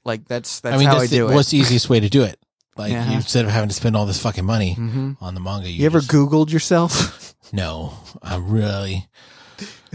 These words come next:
Speaker 2: I don't know if we've
Speaker 1: Googling yourself means to look yourself up <laughs> on the internet. What do you think you mean?
Speaker 2: You ever diddle yourself?
Speaker 1: <laughs> Exactly.
Speaker 2: If you're doinking the doink,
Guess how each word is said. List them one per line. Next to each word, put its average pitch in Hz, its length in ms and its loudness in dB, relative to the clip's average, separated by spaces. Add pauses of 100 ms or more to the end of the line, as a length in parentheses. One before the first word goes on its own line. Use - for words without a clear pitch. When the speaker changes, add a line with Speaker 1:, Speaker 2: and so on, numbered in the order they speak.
(800)
Speaker 2:
I 190 60 -6
don't 254 100 2
know 240 140 4
if 269 60 6
we've 294 120 4
Speaker 1:
Googling 277 260 4
yourself 254 380 2
means 240 200 2
to 214 100 -2
look 220 220 0
yourself 226 340 0
up 214 160 2 (140)
<laughs> - 120 -2
on 226 220 0
the 220 80 -2
internet. 196 420 2
What 214 120 4
do 226 60 -6
you 247 120 2
think - 500 -4
you 349 60 -16 (200)
mean? - 260 -8 (1080)
Speaker 2:
You 127 120 2
ever 123 120 2
diddle 113 300 0
yourself? 120 640 -6 (140)
Speaker 1:
<laughs> 160 440 0 (360)
Exactly. 131 440 -4
Speaker 2:
If 139 180 -2
you're 165 140 4
doinking 147 400 2
the 117 80 2
doink, 107 540 0